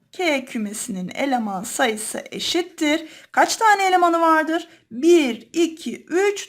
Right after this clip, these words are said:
dört. Dört tane elemanı vardır.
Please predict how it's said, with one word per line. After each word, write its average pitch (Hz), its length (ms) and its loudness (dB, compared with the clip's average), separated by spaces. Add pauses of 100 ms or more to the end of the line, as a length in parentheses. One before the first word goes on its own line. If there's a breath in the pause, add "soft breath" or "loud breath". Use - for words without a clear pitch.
(140)
dört. - 300 4 (260 loud breath)
Dört 311 300 4
tane 226 360 0
elemanı 247 560 0 (280 loud breath)
vardır. 233 400 4